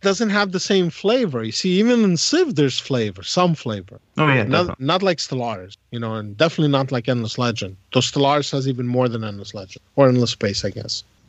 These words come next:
Speaker 2: So would you say overall that the exterminate aspect of, uh, Oriental Empires is the strongest, or do you feel like there's a, a better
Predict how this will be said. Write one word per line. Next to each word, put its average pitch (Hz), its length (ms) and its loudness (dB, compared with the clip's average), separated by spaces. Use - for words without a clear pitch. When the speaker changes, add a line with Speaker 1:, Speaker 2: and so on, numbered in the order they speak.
Speaker 2:
So 147 220 2
would 143 340 0
you 160 60 0
say 151 220 2
overall 120 460 4
that 104 180 -6
the 107 160 -2
exterminate 101 880 0
aspect 90 720 -2
of, 85 440 -4
uh, 85 380 0
Oriental 90 420 0
Empires 85 460 2
is 80 140 -4
the - 100 -2
strongest, 127 540 0
or 120 60 2
do 107 100 0
you 107 80 2
feel 110 220 2
like 95 260 0
there's 90 280 0
a, 90 100 0
a 82 80 -2
better 87 560 -2